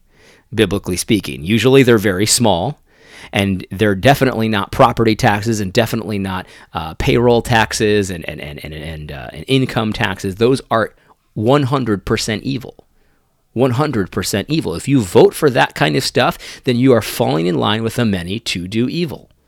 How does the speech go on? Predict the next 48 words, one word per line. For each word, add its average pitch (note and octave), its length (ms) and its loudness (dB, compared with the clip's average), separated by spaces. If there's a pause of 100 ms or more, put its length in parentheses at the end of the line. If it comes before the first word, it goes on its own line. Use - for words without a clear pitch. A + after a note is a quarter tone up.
(1800)
The B2 80 0
government D#3+ 400 2
shouldn't - 260 -2
be D#3+ 100 2
involved C3+ 320 0
in C3 120 -2
educating B2+ 420 -2
kids. G#2+ 280 0
There G#2 100 -2
should A#2+ 300 0
be C#3 180 2
no C3+ 200 -2
public A#2+ 440 -4
schools. G#2+ 280 -4
They G2 120 -2
should G2+ 240 -4
all G#2 340 -2 (260)
be A2 280 0
abolished, G#2 760 2
because G#2 300 -2
when B2+ 240 -2
you F3 160 -4
vote C#3 280 2
for C#3+ 140 -8
public B2 420 -4
schools, A#2 400 -2
or A2 40 -2
when A#2 220 0
you E3 120 2
vote B2+ 260 4
for A2+ 140 0
more A2+ 220 2
funding B2+ 340 -2
for A#2+ 140 -4
teachers, A#2 400 -4 (260)
or A2+ 80 -2
when C#3 220 0
you D3 100 0
vote G#2 320 0
for A#2 160 -4
that G2+ 240 -6
kind F2+ 260 -8
of D#2+ 80 -10
stuff, - 400 -10
or, G2+ 140 -4
or A2+ 180 -4
the G#2+ 120 -2
pool, A2+ 440 0